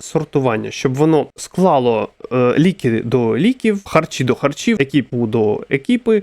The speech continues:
Зараз зробимо дуже велику помилку. Розрядити ось цей магазин. Також розрядити патрони, патрони пошук. Ми купимо ще таких на три магазини. Не так вже й дорого, оскільки в нас сто шістдесят тисяч є.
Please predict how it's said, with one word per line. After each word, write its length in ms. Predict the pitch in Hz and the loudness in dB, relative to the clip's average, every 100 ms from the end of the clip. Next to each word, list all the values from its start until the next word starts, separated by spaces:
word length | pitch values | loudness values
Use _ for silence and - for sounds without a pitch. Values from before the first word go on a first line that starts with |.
| - | -2
Зараз 360 | 127 175 165 - - - _ _ - | 0 0 -2 -10 -12 -14 _ _ -2
зробимо 540 | 143 160 151 135 131 - | 0 2 4 2 0 -4
дуже 320 | 127 147 143 | -2 0 2
велику 540 | 127 139 135 123 113 - - _ _ | 2 2 2 0 -2 -4 -16 _ _
помилку. 460 | 196 214 139 - 113 - | 2 2 2 -2 -10 -4
Розрядити 760 | 139 156 151 147 127 110 - - - - | -2 0 0 2 2 0 -4 -14 -12 -2
ось 180 | 190 | -2
цей 360 | - - 143 147 | -2 -4 0 0
магазин. 680 | 147 135 127 123 120 113 190 _ - - _ _ _ _ _ - | 2 0 0 -2 -2 -2 -4 _ -20 -20 _ _ _ _ _ -2
Також 400 | 139 - 110 127 | -2 0 0 0
розрядити 500 | 127 143 151 139 117 | 2 2 2 0 0
патрони, 500 | 147 - - 107 160 | -2 0 0 0 -2
патрони 600 | - - 156 151 135 - - | -4 -2 0 2 2 -2 -2
пошук. 500 | 113 110 180 - - | -2 -2 -8 -16 -4
Ми 200 | 127 175 | 2 2
купимо 480 | 175 160 139 113 107 | 2 0 2 0 0
ще 260 | - - 131 | -2 -2 -2
таких 500 | 127 - 120 - - | -2 0 -2 -2 0
на 160 | 302 | 2
три 320 | 240 160 135 120 | 2 2 2 2
магазини. 560 | 117 123 117 107 107 147 | 2 0 0 -2 -2 -2
Не 100 | 175 | -2
так 160 | 127 | 0
вже 140 | 120 143 | 0 0
й 20 | |
дорого, 340 | 180 220 196 | 2 2 0
оскільки 360 | 170 - 156 156 | -2 0 0 2
в 40 | |
нас 160 | 156 147 | 2 0
сто 420 | - - - 151 | -6 -12 0 0
шістдесят 580 | - 135 131 - 131 - | 2 -2 -2 -2 -4 -2
тисяч 380 | 147 - 123 131 | -4 -2 -4 0
є. 140 | 120 | -2